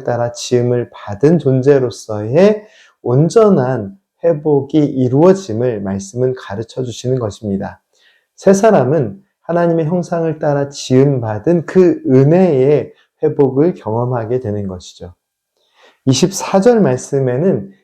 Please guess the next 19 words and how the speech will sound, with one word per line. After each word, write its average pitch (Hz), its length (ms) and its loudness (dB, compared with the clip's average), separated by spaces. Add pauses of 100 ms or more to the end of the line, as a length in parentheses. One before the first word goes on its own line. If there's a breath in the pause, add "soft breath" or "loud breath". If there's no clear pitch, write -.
(120)
예수님을 143 500 2
믿음으로 135 440 2
하나님의 135 500 -2
거룩한 117 420 -6
형상을 131 460 -8
따라 127 520 -6
지음받은 123 800 -2 (360 soft breath)
은혜의 147 880 4 (220)
회복을 180 560 2
경험하는 120 640 -4
새 147 200 -4
사람에게 139 840 -2 (360)
드러나는 120 680 0 (280)
특징 160 300 -4
세 196 220 -2
가지가 190 400 2
있는데, 117 300 0
그것은 117 760 -4 (360)
의와 127 640 2